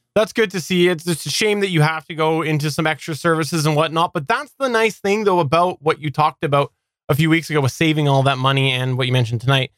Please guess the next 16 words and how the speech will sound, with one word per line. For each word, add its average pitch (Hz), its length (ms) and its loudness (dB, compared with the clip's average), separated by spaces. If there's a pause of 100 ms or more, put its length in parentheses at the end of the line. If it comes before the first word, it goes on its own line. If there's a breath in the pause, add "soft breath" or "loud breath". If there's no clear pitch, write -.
(800)
is 175 220 2
you 196 80 0
can 208 140 0
afford 175 420 2
that. 104 240 -8
You 127 120 -2
can 151 100 0
now, 156 160 0
you 165 160 2
can 165 80 2
afford 175 380 -2
to 170 60 2
have 147 220 2
an 135 60 -2
extra 135 320 -4
service. 120 480 0